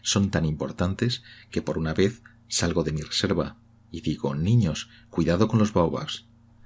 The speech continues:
Para prevenir a mis amigos de un peligro que desde hace tiempo los acecha, como a mí mismo,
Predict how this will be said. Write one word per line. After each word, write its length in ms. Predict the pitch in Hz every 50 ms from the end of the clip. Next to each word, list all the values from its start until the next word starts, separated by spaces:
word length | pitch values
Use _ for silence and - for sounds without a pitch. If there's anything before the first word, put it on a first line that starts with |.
| - - - - - -
Para 180 | - 78 80
prevenir 420 | - - 80 78 78 76 87 85 95
a 60 | 90
mis 180 | 90 87 - -
amigos 500 | 90 90 87 78 78 65 - - - - - - -
de 200 | - 104 87 80
un 160 | 82 90 95
peligro 400 | - 107 95 92 90 90 82 78
que 120 | - 80
desde 280 | 71 82 78 - 82 80
hace 200 | 76 - - 98
tiempo 360 | - - 92 85 80 73 76
los 160 | 78 76 -
acecha, 520 | 82 78 - 87 82 - - 78 73 73 - - - - -
como 220 | - 90 80 78
a 40 | 78
mí 120 | 87 87
mismo, 460 | 85 87 92 90 - - 107 110 117